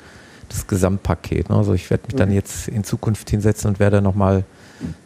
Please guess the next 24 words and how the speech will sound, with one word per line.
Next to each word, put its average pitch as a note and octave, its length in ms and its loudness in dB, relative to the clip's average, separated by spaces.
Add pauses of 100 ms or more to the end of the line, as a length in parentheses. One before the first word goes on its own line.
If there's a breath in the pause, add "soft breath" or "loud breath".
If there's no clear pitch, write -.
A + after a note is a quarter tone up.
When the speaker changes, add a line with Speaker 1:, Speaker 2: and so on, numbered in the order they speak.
Speaker 1:
eine G#2 100 4
ganze A#2 380 2
Menge A2 300 4
Daten G2+ 680 2 (480)
da G2+ 140 2
mal G2 560 2
importieren G#2+ 680 0
und G2 120 -2
dann, F#2+ 300 0 (1000 loud breath)
ähm, F#2 340 2 (520)
wie, G2+ 120 -4 (180)
wie G#2 60 4
du G#2+ 100 4
schon G#2 160 0
sagst, G2+ 320 2
werde G#2+ 120 0
versuchen, G#2+ 340 -2
diese G2+ 240 0
Aktivitäten - 560 -2
auch G2 160 0
ganz G#2+ 240 0
klar G#2 180 0
zu - 140 -6
kategorisieren, G#2 960 0